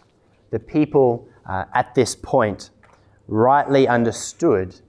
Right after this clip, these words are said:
that God is, is very great, glorious,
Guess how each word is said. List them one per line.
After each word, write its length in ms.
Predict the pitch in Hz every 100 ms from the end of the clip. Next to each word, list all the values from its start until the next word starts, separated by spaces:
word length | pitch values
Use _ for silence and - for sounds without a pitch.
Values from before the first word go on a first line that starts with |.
| _ _ 110
that 220 | 110 107
God 480 | 117 123 123 120 107
is, 140 | 104 -
is 180 | 101 98
very 440 | 98 135 131 131
great, 680 | 113 113 113 117 127 - - _ _ _ - 117
glorious, 920 | 113 113 123 127 123 123 123 -